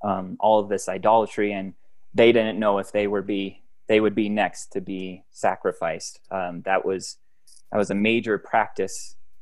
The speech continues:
uh, in Canaanite culture. And, and so, um, God's main reason for Israelite to wipe out the Canaanite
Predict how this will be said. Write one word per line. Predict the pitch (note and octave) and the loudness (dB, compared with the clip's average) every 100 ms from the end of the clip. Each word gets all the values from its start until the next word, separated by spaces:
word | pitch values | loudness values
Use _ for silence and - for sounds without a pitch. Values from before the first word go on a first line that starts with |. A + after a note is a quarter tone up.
| - - - | -20 -6 0
uh, | G2 F#2 | 2 2
in | G2+ | -2
Canaanite | F#2 G#2+ G2 F#2+ F#2 - - - | -6 -4 -4 -4 -6 -8 -10 0
culture. | G#2+ G2+ - E2+ D2+ - | 0 0 -4 -6 -8 -10
And, | G#2 F#2+ F#2+ F#2 G2 - - - - | -8 -6 -8 -10 -16 -20 -20 -20 -12
and | G#2+ | -8
so, | - A2 G2+ F#2+ F#2+ F#2+ G2 | 0 4 6 4 -2 -8 -6
um, | F#2+ F#2 F2+ F#2 - - | -4 -4 -8 -12 -16 -8
God's | G3+ G#2+ A#2 A#2 G2+ - - | 2 4 6 4 -2 -14 -2
main | A2+ A#2+ A#2+ A2 | 2 4 2 -2
reason | G#2 C#3 F#3 - G2 G2+ G2+ _ - - | 0 0 0 -4 -8 -8 -12 _ -12 0
for | A2+ A2+ G#2+ G2+ G2+ - - - | 4 4 2 0 -6 -18 -20 2
Israelite | A#2 D3+ C#3 G#2+ F#2+ F#2 | 4 4 2 0 0 -2
to | - | -4
wipe | F#2+ A2 C3+ | 2 4 4
out | C#3 C3 | 2 -2
the | - | -6
Canaanite | - A2+ G#2+ G2 | -8 -8 -6 -6